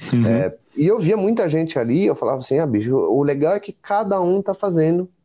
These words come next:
Speaker 2: no seu ritmo." E tem que respeitar o ritmo, né? É, é, eu acho, é, o que não pode é se sabotar, falar, "Ah, não é pra mim, não quero, não vou fazer."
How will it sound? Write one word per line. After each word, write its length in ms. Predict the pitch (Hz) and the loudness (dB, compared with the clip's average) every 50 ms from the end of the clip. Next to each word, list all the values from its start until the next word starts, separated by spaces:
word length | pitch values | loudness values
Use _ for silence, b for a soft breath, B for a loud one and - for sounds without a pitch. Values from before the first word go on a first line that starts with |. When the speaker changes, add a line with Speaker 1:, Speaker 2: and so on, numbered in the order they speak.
| _ | _
Speaker 2:
no 220 | - 190 208 196 190 | -4 -2 -2 -2 -2
seu 180 | - - 233 | -2 -2 0
ritmo." 440 | 226 185 190 190 175 - - 107 98 - _ _ _ _ _ _ _ _ | 0 2 0 0 -2 -4 -8 -12 -12 -12 _ _ _ _ _ _ _ _
E 60 | 135 | -2
tem 160 | 135 185 190 | -2 0 0
que 80 | 196 208 | 0 0
respeitar 540 | 196 208 202 - 226 214 214 - 208 247 277 | 0 0 0 0 -2 -2 -2 -2 -2 -2 0
o 40 | 226 | 0
ritmo, 440 | 123 110 101 - - - 95 92 - b b b b b b b b b | 0 0 -2 -2 -6 -12 -14 -16 -16 b b b b b b b b b
né? 120 | 127 131 151 160 160 143 131 | -2 -2 0 0 0 -2 0
É, 240 | 120 117 123 113 - 123 123 120 113 120 | 0 0 0 0 0 0 0 0 2 2
é, 40 | 131 | 2
eu 160 | 135 135 135 | 2 2 2
acho, 200 | 139 147 143 151 | 2 0 -2 -2
é, 160 | 143 135 123 | -2 -2 0
o 120 | 139 135 131 | 0 -2 -2
que 140 | 135 - 214 | 0 -2 0
não 200 | 202 208 247 285 - | 0 0 0 -2 -4
pode 440 | - 170 175 214 262 254 175 156 160 | -2 0 0 0 0 0 0 0 0
é 240 | 185 214 233 220 - - _ _ - 143 | 0 0 -2 -6 -10 -16 _ _ -20 -16
se 220 | - - - 208 | -14 -6 -4 -4
sabotar, 500 | 196 - 196 180 190 185 - - 117 107 | -2 -2 -2 -2 -2 -4 -2 -4 -4 -4
falar, 260 | - 117 123 147 160 | -2 -2 -2 -2 -2
"Ah, 40 | 143 | -2
não 160 | 127 120 120 | -2 -2 -2
é 60 | 120 | -2
pra 160 | 120 - - 98 | -2 -4 -6 -4
mim, 320 | 95 117 156 170 165 151 | -2 0 0 2 2 0
não 180 | 127 107 104 104 | 0 -2 -4 -6
quero, 540 | - - 113 120 143 151 147 143 135 127 117 | -6 -4 0 2 2 2 2 2 2 0 -2
não 100 | 107 104 | -4 -2
vou 140 | 104 104 101 | -2 -4 -4
fazer." 640 | - 95 95 92 95 98 107 120 131 131 127 127 | -4 -6 -8 -6 -4 -2 0 2 2 2 0 -2